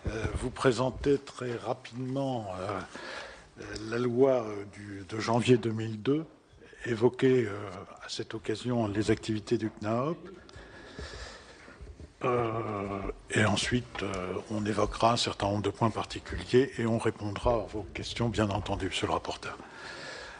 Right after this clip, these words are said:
Alors, je dirais que ce texte de, du vingt-deux janvier deux mille deux, c'est un texte qui a, disons, des,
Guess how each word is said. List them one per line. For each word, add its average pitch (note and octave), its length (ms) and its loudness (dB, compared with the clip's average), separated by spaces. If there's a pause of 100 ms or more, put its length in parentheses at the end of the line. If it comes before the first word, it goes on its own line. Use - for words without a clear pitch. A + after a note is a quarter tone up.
(120)
Alors, C#3+ 340 8 (600)
je - 160 -2
dirais D#3+ 320 4
que C3+ 400 4
ce - 240 -4
texte - 500 0
de, A2+ 560 4
du G#2+ 100 -8
vingt-deux C3 340 2
janvier A#2+ 360 2
deux A2+ 140 2
mille A2 280 0
deux, E3 380 2 (500)
c'est - 360 -6
un B2+ 100 4
texte - 560 2 (180)
qui - 200 -2
a, G#2 580 2 (100)
disons, A#2 280 -2
des, G2+ 240 -2